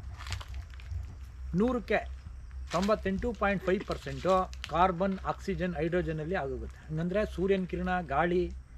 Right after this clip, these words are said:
ಮತ್ತು ನೀರು. ನೋಡಿ, ಒಂದು ಚದುರ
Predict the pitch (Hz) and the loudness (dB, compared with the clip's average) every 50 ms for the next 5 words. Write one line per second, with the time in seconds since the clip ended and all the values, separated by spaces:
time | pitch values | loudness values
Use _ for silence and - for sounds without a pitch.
0 | - - - - - 139 - - - - - 135 135 127 117 - - - - - | -12 -12 -10 -8 -6 -6 -4 -2 -2 0 0 0 0 -2 -4 -4 -8 -10 -10 -10
1 | - - - - - - - - - - - 170 202 233 220 190 190 202 214 214 | -10 -12 -12 -10 -10 -10 -10 -10 -10 -8 -2 2 4 6 6 6 6 4 2 0
2 | - - - 143 185 214 240 254 240 254 208 170 - - - 185 190 190 240 226 | -4 -4 2 4 4 4 4 2 2 2 2 0 0 -2 -2 0 0 0 0 0
3 | 214 | 0